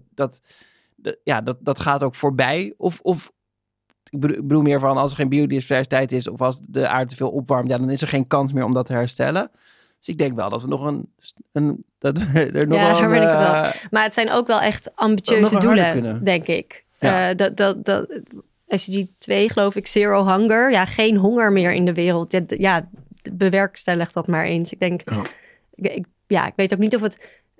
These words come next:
Speaker 2: realistisch is dat, dat de doelen ooit helemaal honderd procent worden
Speaker 3: Ja.
Speaker 2: gehaald. Ik we-, ik weet ook niet of dat het doel was. Maar ik weet niet hoe jij daar tegenaan kijkt.
Speaker 3: Nou, ik denk voor honger, bijvoorbeeld als je kijkt naar armere landen, er zijn een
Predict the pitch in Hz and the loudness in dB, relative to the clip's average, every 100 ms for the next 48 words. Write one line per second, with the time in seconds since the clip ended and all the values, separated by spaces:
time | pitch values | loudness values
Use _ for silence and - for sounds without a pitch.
0 | _ - 196 202 202 208 - 208 202 196 | _ -6 0 2 2 0 -2 -2 -2 -2
1 | 185 _ - 202 202 185 190 - 196 190 | -2 _ -4 -2 -2 -2 0 2 0 0
2 | - - 180 190 190 190 190 185 202 185 | -8 -4 2 4 4 4 2 2 2 0
3 | 190 175 185 196 190 - _ - 185 202 | 0 0 2 2 0 -6 _ -2 2 2
4 | 185 190 214 185 190 202 196 208 214 208 | 2 4 2 2 -2 -2 2 2 2 2
5 | 208 202 208 202 165 214 233 226 185 170 | 2 0 0 0 0 4 6 6 4 0
6 | _ - 175 175 135 - - 196 190 214 | _ -14 -2 0 0 -2 0 0 2 0
7 | 214 214 190 185 180 185 175 175 208 165 | 2 0 0 -4 -6 -6 -6 2 4 4
8 | 151 165 165 143 - 107 139 170 131 117 | 4 2 2 0 -2 0 2 2 0 2
9 | 147 147 110 - - 117 110 113 101 131 | 0 0 -4 -10 -4 -4 -4 -8 -4 -2
10 | 120 110 120 143 117 101 - - 104 95 | 0 0 0 -2 -4 -8 -12 -18 -18 -18
11 | _ - 131 107 151 139 120 - | _ -8 -6 -2 0 0 -2 -6